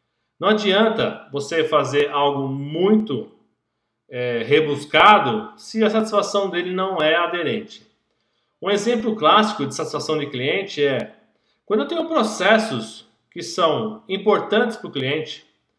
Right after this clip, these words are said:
e eu faço, como no modelo tradicional, um projeto grande, onde eu tenho uma expectativa de entrega de, de, de um produto num prazo e num custo pré-estabelecido.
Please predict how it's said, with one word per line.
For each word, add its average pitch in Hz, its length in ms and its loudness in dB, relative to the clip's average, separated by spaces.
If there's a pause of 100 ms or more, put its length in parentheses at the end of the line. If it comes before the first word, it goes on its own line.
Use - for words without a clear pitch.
(440)
e 139 100 -6
eu 196 160 0
faço, 202 800 0 (360)
como 151 640 0
no 139 140 -8
modelo 143 340 2
tradicional, 123 1120 -6
um 214 100 -6
projeto 165 800 2 (380)
grande, 147 580 2
onde 160 160 -2
eu 170 80 -4
tenho 175 140 -4
uma 175 60 -4
expectativa 160 600 -4
de 160 100 -6
entrega 165 460 -2
de, 120 340 -6 (400)
de, 120 580 -6
de 131 100 -4
um 143 100 -4
produto 214 800 0 (180)
num 160 260 -6
prazo 233 540 2
e 233 60 2
num 233 220 -2
custo 208 420 -4
pré-estabelecido. 170 960 -6